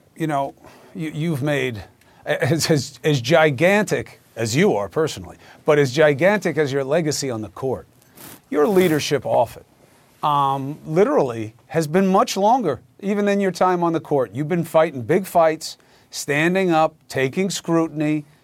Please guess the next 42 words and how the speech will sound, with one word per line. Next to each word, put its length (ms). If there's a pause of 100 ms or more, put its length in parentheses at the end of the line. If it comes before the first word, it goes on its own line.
sticking 420
by 160
your 160
story, 720
and 140
owning 320
things. 400 (580)
That 380
is 220
a 60
rare 380
commodity 640
now. 360
And 140
like 280
it 80
or 80
not, 380 (260)
Aaron 320
Rodgers 480
and 100
other 160
sporting 480
figures, 480
I 60
saw 260
a 40
thread 340
today 260
about 240
people 220
who 20
were 60
talking 280
about 220
who's 200
a 40
good 200
real 320
male 300
role 180
model. 360